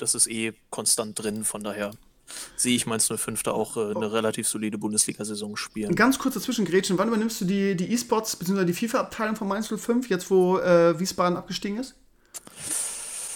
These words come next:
Speaker 1: Äh, wann wird dieser Podcast ausgestrahlt?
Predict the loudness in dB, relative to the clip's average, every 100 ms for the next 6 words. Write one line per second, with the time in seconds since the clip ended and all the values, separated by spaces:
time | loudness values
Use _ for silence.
0 | -12 -14 -20 _ 0 4 6 6 4 2
1 | 4 4 2 2 4 4 2 2 2 4
2 | 2